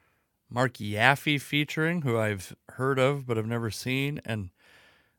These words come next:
uh, Aaron or Irene Sosi headlining. Never heard of him either, but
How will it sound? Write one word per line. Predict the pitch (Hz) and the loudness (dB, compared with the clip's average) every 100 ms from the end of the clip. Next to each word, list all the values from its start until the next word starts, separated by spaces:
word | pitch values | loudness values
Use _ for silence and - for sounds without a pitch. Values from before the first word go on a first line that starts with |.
| _ | _
uh, | 107 98 92 - _ _ _ _ _ _ _ _ _ _ _ - | -4 -2 -6 -16 _ _ _ _ _ _ _ _ _ _ _ -4
Aaron | 120 135 233 | 0 2 2
or | 127 104 104 - | 2 0 -2 -6
Irene | 107 101 110 131 135 139 135 - - | -8 -4 -2 -2 -2 -2 -4 -8 -12
Sosi | - - 131 139 - 117 107 | -6 0 2 2 0 -2 -2
headlining. | 98 113 104 98 92 98 _ - | -2 -4 -4 -8 -10 -16 _ -8
Never | - 113 120 117 113 - 92 | -4 -2 -2 0 -2 -6 -12
heard | 110 107 107 | -8 -6 -6
of | 98 95 | -8 -14
him | 110 104 101 95 _ _ _ _ - | -10 -8 -10 -12 _ _ _ _ -12
either, | 90 87 85 - | -10 -10 -14 -10
but | 110 101 | -8 -8